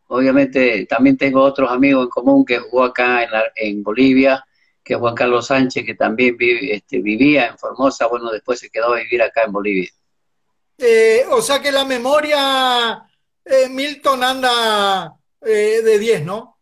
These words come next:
Speaker 1: Sí, sí, sí, todavía. Gracias a Dios, todavía. <laughs>
Speaker 2: Eh, Milton, bueno, tenemos un, una persona que, que nosotros, eh, apreciamos mucho,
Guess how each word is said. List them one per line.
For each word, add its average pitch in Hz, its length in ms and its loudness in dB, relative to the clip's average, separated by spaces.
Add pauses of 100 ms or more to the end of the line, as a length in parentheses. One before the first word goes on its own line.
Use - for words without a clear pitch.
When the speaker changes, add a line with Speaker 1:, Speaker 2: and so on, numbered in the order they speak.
(1500)
Speaker 1:
Sí, 147 520 2
sí, 120 220 -10
sí, 101 220 -12
todavía. 139 760 2
Gracias 175 460 0
a 160 80 0
Dios, 175 260 0
todavía. 151 600 0 (160)
<laughs> - 760 -8 (920)
Speaker 2:
Eh, 302 300 -4 (400)
Milton, 349 400 -6
bueno, 277 300 0
tenemos 311 520 -2
un, 269 380 -14 (140)
una 277 120 -8
persona 285 600 -2
que, 214 320 2
que 220 120 0
nosotros, 214 760 0 (440)
eh, 208 220 -4
apreciamos 220 640 -2
mucho, 320 680 -4